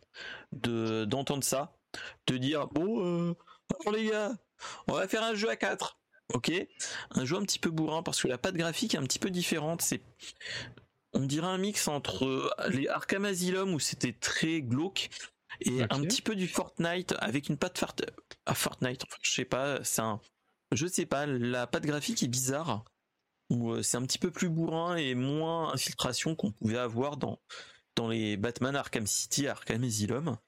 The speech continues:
Speaker 1: Donc, euh, donc voilà. Donc, euh, à voir. À voir à ce niveau-là.
Speaker 2: Bon.
Speaker 1: On verra bien fin mai. Mais moi, personnellement, je... ça sera pas mon, mon jeu, euh, que j'achèterai en sortie. Euh, voilà.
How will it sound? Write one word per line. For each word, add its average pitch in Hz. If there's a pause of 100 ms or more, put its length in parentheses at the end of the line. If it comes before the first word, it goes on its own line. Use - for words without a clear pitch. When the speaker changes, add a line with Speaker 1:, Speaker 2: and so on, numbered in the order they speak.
(480)
Speaker 1:
Donc, 156
euh, 139 (180)
donc 160
voilà. 123 (160)
Donc, 165
euh, 160 (120)
à 202
voir. 123 (1040)
À 131
voir 143
à 175
ce -
niveau-là. 117 (460)
Speaker 2:
Bon. 120
Speaker 1:
On -
verra 107
bien 117
fin 117
mai. 107 (460)
Mais 120
moi, 127
personnellement, 131
je... - (480)
ça -
sera 110
pas 123
mon, 117 (100)
mon 123
jeu, 120
euh, 107
que 107
j'achèterai 110
en 120
sortie. - (720)
Euh, - (320)
voilà. -